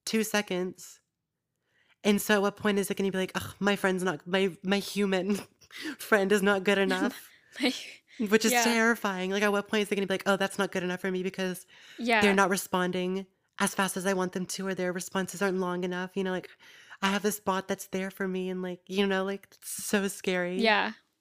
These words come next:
Speaker 2: Okay, there are some crazy things. We should talk about the Snapchat A I 'cause there are some crazy things that it's been doing, and I have some examples that I've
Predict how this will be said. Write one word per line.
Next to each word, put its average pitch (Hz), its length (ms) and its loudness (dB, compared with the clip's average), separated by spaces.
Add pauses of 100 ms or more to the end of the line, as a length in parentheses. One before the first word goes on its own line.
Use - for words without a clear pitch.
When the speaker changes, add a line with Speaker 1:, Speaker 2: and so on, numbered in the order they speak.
(500)
Speaker 2:
Okay, 247 220 4
there 214 140 6
are 269 40 6
some 403 220 2
crazy 240 360 4
things. 214 400 0
We 233 100 0
should 233 120 -2
talk 240 140 0
about 214 160 0
the - 60 -10
Snapchat 208 420 0
A 196 140 2
I 180 160 0
'cause 214 160 -6
there 226 100 2
are 269 40 2
some 339 160 0
crazy 220 380 0
things 208 300 -4
that 208 120 -2
it's - 140 -6
been 196 180 -4
doing, 214 420 0
and 214 140 0
I 208 120 4
have 214 100 2
some 202 460 -2
examples 220 880 0
that 220 100 4
I've 202 240 2